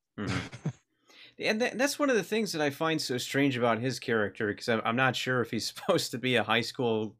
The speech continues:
Speaker 1: student or in college or what he's, 'cause he's,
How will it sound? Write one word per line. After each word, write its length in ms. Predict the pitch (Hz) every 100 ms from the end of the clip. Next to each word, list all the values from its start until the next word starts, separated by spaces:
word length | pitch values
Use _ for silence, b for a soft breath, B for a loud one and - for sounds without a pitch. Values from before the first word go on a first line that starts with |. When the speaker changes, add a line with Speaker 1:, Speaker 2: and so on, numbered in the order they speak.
| _
Speaker 1:
student 580 | - - 120 117 110 107
or 440 | 110 107 101 95 b b b b _ _
in 360 | - 110 113 95
college 580 | 120 127 127 127 110 113
or 280 | 107 104
what 220 | 113 107 127
he's, 180 | 117
'cause 220 | - 123 113
he's, 220 | 120